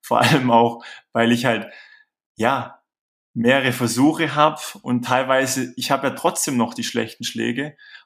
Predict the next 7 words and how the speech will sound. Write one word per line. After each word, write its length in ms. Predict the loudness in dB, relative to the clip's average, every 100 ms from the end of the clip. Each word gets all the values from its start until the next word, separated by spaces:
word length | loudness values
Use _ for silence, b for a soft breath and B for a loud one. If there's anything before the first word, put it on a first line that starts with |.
| _
aber 560 | 2 4 4 2 -2 -16 _ _ _ _ _ _
ein 280 | 0 0 2
guter 260 | 2 2 2
kommt 320 | 2 0 0
immer 340 | 0 2 2
und, 320 | 2 2 2
äh, 320 | 2 4 4